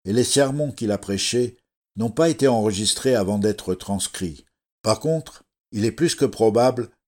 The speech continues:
qu'ils ont été répétés à différents moments et dans différents endroits. Comme les autres enseignants juifs de son époque,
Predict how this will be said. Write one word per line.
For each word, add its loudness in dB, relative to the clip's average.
qu'ils -2
ont 0
été -2
répétés 0
à -6
différents 2
moments -2
et -6
dans -4
différents -2
endroits. -6
Comme 2
les 2
autres 4
enseignants 2
juifs 0
de 0
son -4
époque, 0